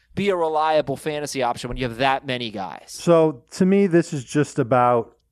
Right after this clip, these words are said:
Speaker 2: Jason Garrett and what his track record has been and what he's meant to, to wide receivers. Excuse me.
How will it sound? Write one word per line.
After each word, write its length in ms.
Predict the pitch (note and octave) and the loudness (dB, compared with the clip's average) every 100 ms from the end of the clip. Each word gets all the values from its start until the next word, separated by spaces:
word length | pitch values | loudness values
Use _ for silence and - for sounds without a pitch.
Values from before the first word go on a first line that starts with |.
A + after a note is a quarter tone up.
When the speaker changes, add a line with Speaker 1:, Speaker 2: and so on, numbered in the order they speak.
| _ _ B2 | _ _ -12
Speaker 2:
Jason 520 | A2+ C3 B2 B2+ A2+ | -2 0 0 -2 0
Garrett 420 | G2+ G#2+ G#2+ G#2 | 0 2 2 0
and 160 | G2+ G#2 | 0 0
what 100 | G#2 | 0
his 180 | G2+ F2+ | 0 -4
track 360 | - G2+ F#2 | 0 0 0
record 260 | F2 - G2 | -4 -2 -2
has 160 | F#2 E2+ | -2 -2
been 240 | F#2+ F#2 | -2 -2
and 160 | F#2 F#2+ | -2 -2
what 160 | F#2 | -2
he's 220 | G#2 E2+ | -4 -4
meant 340 | F2+ F#2+ G2 - | -2 -2 -4 -4
to, 360 | A2 F#2 F2 E2 _ - - _ _ | -2 -2 -2 -6 _ -20 -20 _ _
to 100 | - | -2
wide 340 | A#2 G#2+ G#2+ F2+ | 2 2 2 -2
receivers. 600 | E2+ G2+ F#2 F2 E2+ - - _ - - - | -8 -8 -10 -10 -16 -18 -20 _ -20 -20 -20
Excuse 340 | _ - A2 G2+ | _ -8 -6 -6
me. 200 | F2 | -8